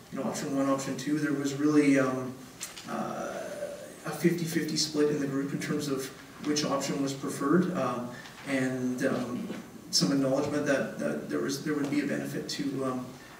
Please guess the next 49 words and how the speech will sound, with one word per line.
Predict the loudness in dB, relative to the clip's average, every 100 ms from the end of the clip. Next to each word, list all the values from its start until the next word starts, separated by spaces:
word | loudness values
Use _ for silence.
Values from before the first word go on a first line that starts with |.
| -16
uh, | -10 -8 -6 -6
exploring | -4 -4 -4 -4
it | -4
further | -4 -2 -2
in | -2
the | -4
community | -4 -4 -2
and | -2
them | -2 0
having | 0 -2
a | -2
chance | -2 -2 -2 -2
to, | -2 -4 -8 -16 -12
to | -6
look | -2 -2
at, | -2 -2
um, | -2
some | 0 -2
of | -2
the |
design | -4 -2 -2 0 -2
and | -4
provide | -6 -4 -4
feedback | -4 -4 -2 -4 -4
on, | -4 -4 -4 -8 -8
on | -4
some | -2 0
of | 0
the |
elements. | 0 0 -2
But | -4 0
there | 2
wasn't, | 4 2 0 -2 -6 -14 -16 -6
um, | -2
a | -2
unanimous, | -2 0 0 0 0 0 0
uh, | 2 0 -2 -8 -16 -18 -18 -10
uh, | -6
"This | 0 2
is | 2
the | 0 0
option | 0 -2 -4
we |
should | -4 -2
go | -2
with | -2 -4
a |
hundred | -4 -4
percent." | -4 -4 -6